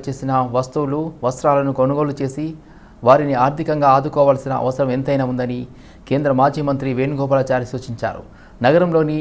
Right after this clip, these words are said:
ఎన్టీఆర్ స్టేడియంలో అభ్యుదయ గ్రామీణ డ్వాక్రా రాష్ట్ర కమిటీ ఆధ్వర్యంలో ఏర్పాటు చేసిన జాతీయ చేనేత సిల్క్స్ ఎక్స్‌పో ఎగ్జిబిషన్‌ను కేంద్ర మాజీ మంత్రి సముద్రాల వేణుగోపాలాచారి, రిటైర్డ్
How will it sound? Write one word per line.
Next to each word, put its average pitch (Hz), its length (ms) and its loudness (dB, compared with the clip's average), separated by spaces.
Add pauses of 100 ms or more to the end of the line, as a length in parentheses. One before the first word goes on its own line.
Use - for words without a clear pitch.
(100)
ఎన్టీఆర్ 156 360 2
స్టేడియంలో 135 480 -2 (160)
అభ్యుదయ 143 460 0 (240)
గ్రామీణ 139 360 2 (100)
డ్వాక్రా 139 400 2
రాష్ట్ర 135 340 0
కమిటీ 127 280 -4
ఆధ్వర్యంలో 127 500 -4 (100)
ఏర్పాటు 127 340 -4
చేసిన 131 340 -4 (500)
జాతీయ 151 360 4 (260)
చేనేత 151 320 -2
సిల్క్స్ 143 400 -8 (180)
ఎక్స్‌పో 151 360 -4 (140)
ఎగ్జిబిషన్‌ను 135 580 -4 (460)
కేంద్ర 147 240 2 (100)
మాజీ 143 340 2
మంత్రి 135 260 -2 (420)
సముద్రాల 151 480 4
వేణుగోపాలాచారి, 139 1040 0 (260)
రిటైర్డ్ 143 360 4